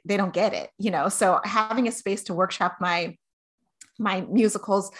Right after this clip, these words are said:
where, like, I don't have to explain, like, what it is to tie up your hair or, like, you know, what it, you know, just to explain things.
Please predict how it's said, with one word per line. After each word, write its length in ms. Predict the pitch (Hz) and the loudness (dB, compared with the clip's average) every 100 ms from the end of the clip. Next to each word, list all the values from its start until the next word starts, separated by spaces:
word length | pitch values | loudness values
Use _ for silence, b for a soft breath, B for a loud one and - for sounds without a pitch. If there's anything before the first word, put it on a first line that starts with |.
| B - | B 0
where, 160 | 196 | 2
like, 260 | 170 156 - | 4 2 2
I 100 | 208 | 2
don't 100 | 214 | 2
have 180 | 214 185 | 2 -4
to 80 | - | -6
explain, 720 | 165 - 185 165 170 175 175 165 | -10 -8 -4 -2 -2 -2 -4 -2
like, 300 | 135 - - - _ - | -2 -2 -10 -20 _ -18
what 440 | 165 156 170 170 | -16 -6 -2 0
it 100 | 143 | 0
is 200 | 151 165 | -4 -6
to 100 | 160 | -10
tie 220 | - 151 | -4 -2
up 120 | 165 | -2
your 100 | - | -6
hair 500 | - 180 180 175 170 - | -10 -2 0 0 -2 -2
or, 220 | 170 - | -2 -2
like, 280 | - 139 - B B B B - - - | -6 -10 -12 B B B B -20 -20 -6
you 120 | 220 | 0
know, 140 | 190 | 2
what 220 | 185 226 254 | 4 4 4
it, 220 | - 214 | 4 2
you 120 | 233 | -2
know, 140 | 185 | 0
just 220 | 190 277 349 | -2 -2 0
to 80 | |
explain 460 | 302 - - 240 233 | -2 -2 0 2 2
things. 420 | 208 196 196 - | 0 -4 -6 -8